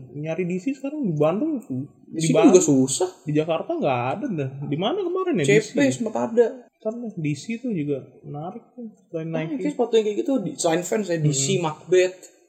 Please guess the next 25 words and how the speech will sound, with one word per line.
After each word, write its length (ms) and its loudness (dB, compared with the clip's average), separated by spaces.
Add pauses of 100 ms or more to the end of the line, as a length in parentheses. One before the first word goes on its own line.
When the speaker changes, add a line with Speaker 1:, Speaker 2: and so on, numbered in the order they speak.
(200)
Speaker 1:
Oh, 160 2
Macbeth 560 0
tuh. 80 -4
Speaker 2:
Macbeth 320 4
Speaker 1:
Hmm. 160 0
Speaker 2:
mahal 240 6
Speaker 1:
Sempet 320 4
Speaker 2:
sebenarnya. 100 -2
Speaker 1:
hampir 380 6
tuh 160 4
karena 180 4
mahal 380 2
saya, 220 0
wow, 260 8
mengundurkan 480 4
Speaker 2:
Berapa 240 6
Speaker 1:
diri. 140 0
Speaker 2:
juta, 240 0
juta 280 2
ya 140 4
nggak 100 0
salah 220 -2
ya. 80 2
Hampir 220 2
Speaker 1:
Iya. 220 0